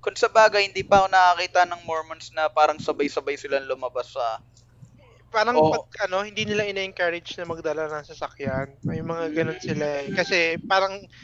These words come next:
Speaker 2: ano, nuisance daw, nagiging nuisance daw sila.
Speaker 1: Oy, in fairness, ah. In fairness naman sa kanila.
Speaker 2: Totoo,
Speaker 1: Diba?
Speaker 2: sila yung pinakamabait na, ano, na, na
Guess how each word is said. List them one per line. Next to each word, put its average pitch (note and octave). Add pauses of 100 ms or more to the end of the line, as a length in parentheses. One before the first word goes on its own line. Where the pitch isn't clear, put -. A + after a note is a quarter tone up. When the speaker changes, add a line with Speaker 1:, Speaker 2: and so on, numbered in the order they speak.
(240)
Speaker 2:
ano, F3
nuisance F3+
daw, E3+
nagiging F3+
nuisance F3
daw D3
sila. C3
Speaker 1:
Oy, F3+
in E3
fairness, D3+
ah. A#2+ (920)
In D3
fairness D3
naman C3+
sa C3
kanila. A#2+ (460)
Speaker 2:
Totoo, A3
Speaker 1:
Diba? A3
Speaker 2:
sila A3+
yung B3
pinakamabait G3+
na, F3
ano, C#3+
na, D3 (1200)
na E3+